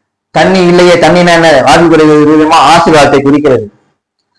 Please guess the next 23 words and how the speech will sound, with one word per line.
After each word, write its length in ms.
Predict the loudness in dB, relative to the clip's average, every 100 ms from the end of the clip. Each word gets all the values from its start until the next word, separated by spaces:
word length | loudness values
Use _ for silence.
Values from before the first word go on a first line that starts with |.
| _ -6
அப்ப 260 | -2 0
என் 220 | 0 0 -2
குடும்பத்துல 480 | -2 -2 0 0 0
எந்த 220 | 2 2
ஒரு 160 | 2
ஆசீர்வாதமும் 540 | 2 0 0 0 0 -2
இல்லையே, 680 | 0 0 2 0 0 -4 -14 _ _ _ _ -4
வனாந்தரமா 600 | 0 0 2 2 2 2
இருக்குது. 580 | 0 0 0 0 0 -2 -8 _ _ _ _ -8
வனாந்தரத்துல, 520 | -2 0 2 0 0
அது 180 | 0 0
சொல்லுவது 320 | 0 2 2
வேதம், 280 | 2 2 2
வனாந்தரத்துல 520 | 0 0 0 0 0
அலைந்து 500 | 0 2 2 2 0 0
திரிந்தால், 560 | 0 0 2 2 0 -4 -12 _ _ _ _
உன்னுடைய 380 | -2 0 2 2
வாழ்க்கையிலே 480 | 2 0 2 2
வனாந்தரம் 520 | 2 2 0 2 2 0
என்று 360 | 0 2 2
எதை 180 | 0 0
குறிக்கிறது 380 | 0 -2 0 0
என்றால், 340 | 2 2 2